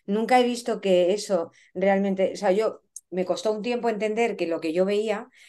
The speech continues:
la gente no lo veía, pero no lo veía porque nunca habían estado, eh, relacionados con ese universo, con ese mundo. Entonces, cosas que para mí resultan como obvias,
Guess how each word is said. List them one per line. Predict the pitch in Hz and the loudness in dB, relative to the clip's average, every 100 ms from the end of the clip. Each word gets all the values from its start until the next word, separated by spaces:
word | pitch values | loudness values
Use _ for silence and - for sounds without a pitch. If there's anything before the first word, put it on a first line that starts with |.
| _ | _
la | 190 180 | -4 -2
gente | 220 247 | 0 0
no | 247 | 2
lo | 247 | 4
veía, | 180 190 254 190 | 4 4 4 2
pero | 185 165 | 0 -4
no | 180 | -4
lo | 202 | -2
veía | 226 226 254 | 0 0 0
porque | 233 175 | -2 -4
nunca | 190 208 | -2 -2
habían | 214 214 208 | -2 -2 -2
estado, | 190 202 214 254 - | -2 -2 0 -2 -6
eh, | 151 170 165 165 | -6 -4 -4 -4
relacionados | 175 170 160 165 160 208 220 226 277 - - - - | -2 -2 -2 -4 -4 -4 -4 -4 -6 -12 -20 -20 0
con | 185 | 2
ese | 196 208 | 2 2
universo, | 214 196 220 208 180 | 0 2 0 0 -2
con | 175 | 0
ese | 185 185 | -2 -2
mundo. | 185 226 202 | -2 -2 -2
Entonces, | 170 190 185 | 2 2 0
cosas | 226 214 196 | -6 -6 -6
que | 180 | -4
para | 156 151 | -4 -4
mí | 180 | -6
resultan | 196 202 214 190 156 | -6 -8 -6 -4 -4
como | 147 147 139 - - - | -6 -10 -12 -18 -12 2
obvias, | 208 214 196 202 277 - | 4 4 0 -2 -6 -14